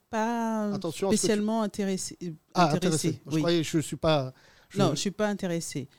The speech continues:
Speaker 1: Là, là où aujourd'hui ce, la situation m'interpelle, c'est plutôt, je pense que je suis du genre à taper un vrai scandale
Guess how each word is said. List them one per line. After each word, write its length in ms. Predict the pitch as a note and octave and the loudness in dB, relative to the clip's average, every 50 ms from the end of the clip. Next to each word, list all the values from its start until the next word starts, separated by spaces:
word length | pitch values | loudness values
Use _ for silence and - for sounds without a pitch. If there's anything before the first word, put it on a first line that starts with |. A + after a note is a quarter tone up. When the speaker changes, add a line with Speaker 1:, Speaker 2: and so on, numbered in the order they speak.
| _ _ _ _ _ _ | _ _ _ _ _ _
Speaker 1:
Là, 200 | F3+ F#3+ G#3 A3 - | -2 -2 -2 -2 -2
là 320 | G3 G3+ G#3+ A#3 B3+ B3+ B3+ | -2 -2 0 -2 -2 -4 -4
où 380 | B3+ C4 C#4 C#4+ D4 D4 C#4 - | -2 0 0 0 0 0 0 2
aujourd'hui 600 | - G3 G3 F#3+ G3+ G3 F#3+ F#3 G3+ A3 A#3+ B3 | 2 2 2 2 2 -2 -2 -2 -2 0 0 0
ce, 360 | B3 - - - F#3+ F3 E3 D#3+ | 0 0 0 0 2 2 2 2
la 160 | D#3+ D#3+ E3 | 0 0 0
situation 420 | - - E3 - E3 E3 - G#3+ | -2 -4 -4 -4 -4 -4 -2 -2
m'interpelle, 540 | G#3 F#3+ F3 D#3+ - E3 - - G#3+ A3 A#3 | -2 -2 -2 -2 -4 -8 -6 -4 -4 -4 -2
c'est 100 | - F3+ | -2 -4
plutôt, 400 | - - E3 - - G#3 A3 A#3+ - - - - - _ _ - | -4 -4 -8 -4 0 0 0 0 -2 -8 -20 -20 -20 _ _ -8
je 100 | F3 F3 | -8 -4
pense 220 | - G3+ G#3 - | -2 -2 -4 -2
que 120 | - G3 | -2 -4
je 60 | F3+ - | -4 -4
suis 320 | - - - G#3+ G#3+ G3 | -4 -4 -4 -2 -2 -2
du 160 | E3+ F3 F3+ | -2 -4 -2
genre 260 | D#3 F#3+ F#3+ F#3+ F3+ | 0 2 2 2 2
à 120 | F3+ E3+ D#3+ | 0 0 0
taper 380 | - - F3 E3+ - - G3+ | 0 0 0 0 0 0 2
un 120 | F3+ D3+ D3+ | 2 2 2
vrai 260 | D3 D3 - G#3 G#3+ | 0 0 2 2 2
scandale 600 | G#3 - - - G3 F3+ F3 F3 F3 G#3+ B3+ C4 | 2 2 0 0 2 2 2 2 0 0 -2 -4